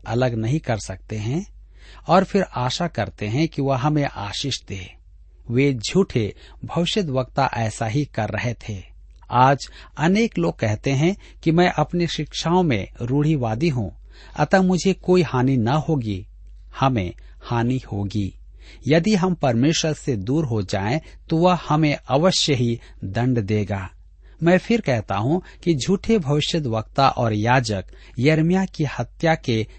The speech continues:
दृढ़ संकल्प थे, परंतु हाकिमों ने यिर्मयाह का पक्ष लिया और वह मौत के मुंह से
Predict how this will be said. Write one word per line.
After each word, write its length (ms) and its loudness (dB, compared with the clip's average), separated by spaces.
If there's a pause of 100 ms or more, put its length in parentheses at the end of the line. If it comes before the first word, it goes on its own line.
(120)
दृढ़ 300 0
संकल्प 580 -4
थे, 420 -6 (600)
परंतु 500 0 (260)
हाकिमों 600 2
ने 320 0
यिर्मयाह 480 0
का 200 -4
पक्ष 400 -4
लिया 280 -2 (140)
और 360 4 (280)
वह 240 4
मौत 360 4
के 180 0
मुंह 240 2
से 360 -4